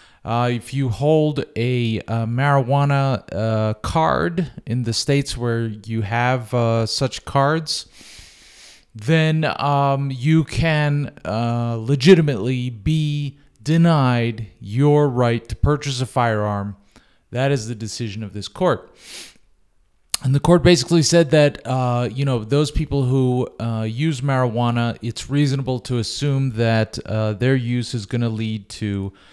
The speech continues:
irrational or unpredictable, unpredictable behavior.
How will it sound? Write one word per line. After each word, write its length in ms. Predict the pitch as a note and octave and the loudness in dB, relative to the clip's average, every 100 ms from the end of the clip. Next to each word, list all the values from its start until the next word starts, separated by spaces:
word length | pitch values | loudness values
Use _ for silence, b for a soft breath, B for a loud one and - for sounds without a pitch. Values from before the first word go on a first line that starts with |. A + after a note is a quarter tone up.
| B - | B -8
irrational 840 | C#3 C#3+ C3+ B2+ - C3+ A#2+ A#2+ | -2 2 4 2 0 -4 -4 -4
or 440 | - G#2+ G#2+ G#2+ - - | -6 -4 -4 -6 -6 -8
unpredictable, 640 | C#3+ A#2+ - - F#2+ G2 - | -6 -8 -10 -10 -10 -12 -12
unpredictable 640 | - A#2 A#2 G#2 G#2 G2 G#2+ | -8 -6 -6 -8 -8 -6 -6
behavior. 640 | A#2+ A#2+ F#3 D3+ F#2+ E2 | -4 -2 0 0 -4 -6